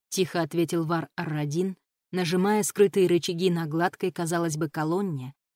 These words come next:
и открывая древнюю ловушку. «Она должна была вас убить».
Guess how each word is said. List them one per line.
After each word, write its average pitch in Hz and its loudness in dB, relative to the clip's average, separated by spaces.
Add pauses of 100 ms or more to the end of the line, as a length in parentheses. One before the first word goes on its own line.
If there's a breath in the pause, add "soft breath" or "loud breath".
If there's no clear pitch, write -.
и 175 -4
открывая 196 2
древнюю 180 2
ловушку. 156 -6 (880)
«Она 175 0
должна 208 4
была 214 2
вас 170 0
убить». 208 -8